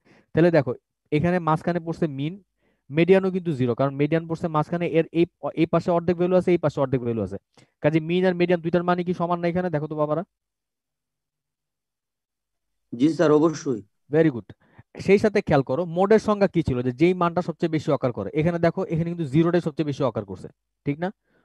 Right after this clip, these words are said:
Speaker 1: অন্য মানগুলোর তুলে-, তুলনায় দেখো জিরোটাই কিন্তু সবচেয়ে বেশি অকার করছে। তার মানে কি,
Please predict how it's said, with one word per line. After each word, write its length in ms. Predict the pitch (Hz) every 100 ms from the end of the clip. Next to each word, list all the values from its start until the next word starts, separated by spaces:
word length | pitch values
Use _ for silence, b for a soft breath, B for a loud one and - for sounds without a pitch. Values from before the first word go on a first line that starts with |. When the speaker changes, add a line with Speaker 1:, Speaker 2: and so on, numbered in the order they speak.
| _
Speaker 1:
অন্য 220 | - 175
মানগুলোর 340 | 185 180 175 180
তুলে-, 220 | 185 185
তুলনায় 360 | - 180 185 180
দেখো 200 | 175 180
জিরোটাই 360 | 156 170 175
কিন্তু 160 | 170 170
সবচেয়ে 240 | 156 156
বেশি 160 | 143 139
অকার 200 | 127 123
করছে। 220 | 107 113
তার 160 | 156 185
মানে 200 | 185 147
কি, 140 | 107